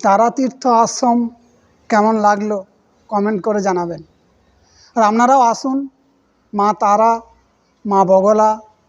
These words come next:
মা কালী, মা ছিন্নমস্তা, দেবাদিদেব মহাদেব আছেন, ওনাদেরকে দর্শন করুন,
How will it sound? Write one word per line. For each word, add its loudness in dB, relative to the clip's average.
মা 2
কালী, 0
মা 0
ছিন্নমস্তা, 0
দেবাদিদেব 2
মহাদেব 2
আছেন, -4
ওনাদেরকে 2
দর্শন 0
করুন, 2